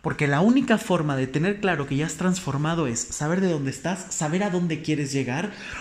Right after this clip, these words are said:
¿Por qué? Porque esos objetivos son lo que te van a dictar que ya has generado cambios. A veces se ponen metas gigantescas, pero esa meta gigantesca la puedes dividir en pequeñas metas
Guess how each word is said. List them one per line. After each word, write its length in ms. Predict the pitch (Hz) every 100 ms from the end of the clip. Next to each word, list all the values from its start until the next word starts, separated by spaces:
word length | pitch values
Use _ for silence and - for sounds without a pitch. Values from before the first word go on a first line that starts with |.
| -
¿Por 220 | 202 196
qué? 160 | - 240
Porque 300 | 220 170 247
esos 300 | 233 285 -
objetivos 580 | 220 - 165 196 190 196
son 460 | - - 214 214
lo 100 | 220
que 100 | 214
te 160 | 170 151
van 260 | 147 190 214
a 80 |
dictar 480 | 175 160 - - 247 - - - - - - -
que 200 | 165 156
ya 220 | 180 196
has 380 | - 180 175 -
generado 600 | 190 175 160 143 143 165 - - _
cambios. 580 | 139 104 104 - - - _ - - -
A 60 | 143
veces 200 | 170 202
se 120 | 190
ponen 320 | 185 190 190
metas 320 | 185 185 214
gigantescas, 1040 | - 165 127 127 131 185 175 - 117 110 - - - -
pero 200 | 143 147
esa 200 | 160 202
meta 260 | 196 214 220
gigantesca 720 | - 214 233 220 175 - 175
la 180 | 156 123
puedes 180 | 165 180
dividir 380 | 185 185 180 156
en 120 | 131
pequeñas 500 | 139 151 165 175 175
metas 580 | 196 202 165 175 -